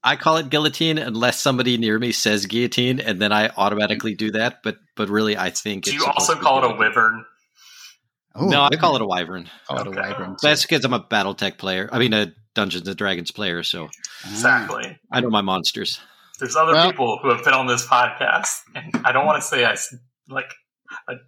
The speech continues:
Speaker 2: deep-seated hatred, but it's
Speaker 1: <laughs>
Speaker 2: wyvern and it's guillotine. And there's
Speaker 1: No,
Speaker 2: no
Speaker 1: it's
Speaker 2: amount of
Speaker 1: guillotine and wyvern. <laughs>
Speaker 3: Well, I would, I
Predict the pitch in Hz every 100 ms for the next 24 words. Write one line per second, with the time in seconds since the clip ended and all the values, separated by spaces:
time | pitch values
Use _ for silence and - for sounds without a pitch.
0 | _ 139 131 127 127 _ - - _ _
1 | _ - - - 123 123 - - 107 -
2 | - - - - - - - _ _ _
3 | _ - 147 - - - 113 127 147 160
4 | 170 160 131 120 - 135 120 123 - -
5 | - - - 127 127 - 127 117 151 127
6 | 127 127 156 180 147 151 139 123 110 113
7 | 110 101 - - _ _ _ _ _ _
8 | _ _ _ - - - - - - -
9 | 135 151 147 139 147 - 135 135